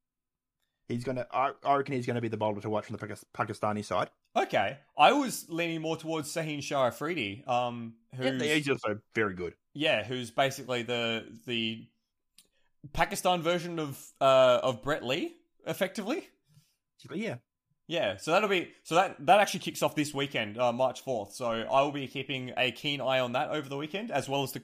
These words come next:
Speaker 2: as well as the Supercars. Um, so
Speaker 1: Mm-hmm.
Speaker 2: it'll be good to watch.
Speaker 1: Absolutely, and it'll be just, I, I think time zone means it starts about three o'clock Aussie time.
Speaker 2: Oh, brilliant. Ju-, knock off work, grab a beer, straight to the T V. <laughs>
Speaker 1: Yeah, basically.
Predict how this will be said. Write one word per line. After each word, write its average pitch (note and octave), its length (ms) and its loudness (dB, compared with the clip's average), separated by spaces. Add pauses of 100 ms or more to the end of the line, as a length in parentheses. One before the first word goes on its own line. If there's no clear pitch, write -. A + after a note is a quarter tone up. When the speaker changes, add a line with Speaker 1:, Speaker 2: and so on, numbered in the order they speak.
(120)
Speaker 2:
as B2 240 4
well C3+ 140 0
as A#2+ 100 -4
the A#2+ 60 -12 (140)
Supercars. D#3+ 420 -6 (400)
Um, B2 380 -4
so - 200 -6
Speaker 1:
Mm-hmm. - 680 -8
Speaker 2:
it'll C#3 120 -4
be D#3 60 -2
good F3 140 -4
to F#3 80 -6
watch. - 340 -4 (640)
Speaker 1:
Absolutely, D3 440 -6
and C3+ 100 -2
it'll C3+ 100 -2
be B2+ 160 -4
just, A#2+ 260 -12
I, B2 120 -6 (200)
I C#3+ 120 -2
think G3+ 320 -4
time D#3 240 -2
zone C#3 240 0
means C3 140 -2
it - 80 -12
starts B2+ 320 -4
about B2+ 200 -8
three - 380 -10
o'clock D#3 400 -6 (200)
Aussie E3 200 -2
time. G#3+ 220 -6 (280)
Speaker 2:
Oh, C#3 180 6
brilliant. C#3 420 -4
Ju-, D#3+ 260 0
knock G3 240 0
off E3 160 2
work, A3+ 280 2 (220)
grab G3 160 2
a F3 40 -2
beer, G3 420 0
straight F3+ 340 -2
to - 60 -14
the F3+ 60 -8
T D#3 220 -4
V. G#3 460 -2 (240)
<laughs> - 260 -12
Speaker 1:
Yeah, E3+ 80 -10
basically. C#3 460 -2